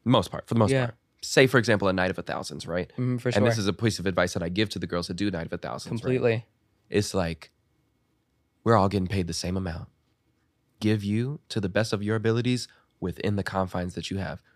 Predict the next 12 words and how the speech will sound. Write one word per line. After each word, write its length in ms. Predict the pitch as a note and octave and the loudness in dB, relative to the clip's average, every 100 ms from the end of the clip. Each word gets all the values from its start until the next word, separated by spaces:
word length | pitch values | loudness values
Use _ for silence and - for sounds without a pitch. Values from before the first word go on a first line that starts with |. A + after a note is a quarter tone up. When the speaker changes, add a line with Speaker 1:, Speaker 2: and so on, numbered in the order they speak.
| _ | _
Speaker 1:
don't 120 | G#2 | -4
be 80 | A2 | -2
going 160 | D3+ C3 | 0 0
out 120 | G#2 | 0
spending 260 | - F2+ D2+ | -4 -6 -6
eight 100 | G#2 | -8
hundred 200 | D#2+ - | -10 -10
dollars. 440 | - C#2+ - - - _ _ _ | -12 -12 -16 -20 -20 _ _ _
Speaker 2:
No. 180 | - - - _ _ _ _ _ _ _ _ _ _ _ | -12 -12 -14 _ _ _ _ _ _ _ _ _ _ _
Speaker 1:
For 160 | - E2+ | -14 -8
five 220 | G2+ G#2 | -4 -4
minutes? 440 | B2 D3+ - - | -4 -8 -14 -20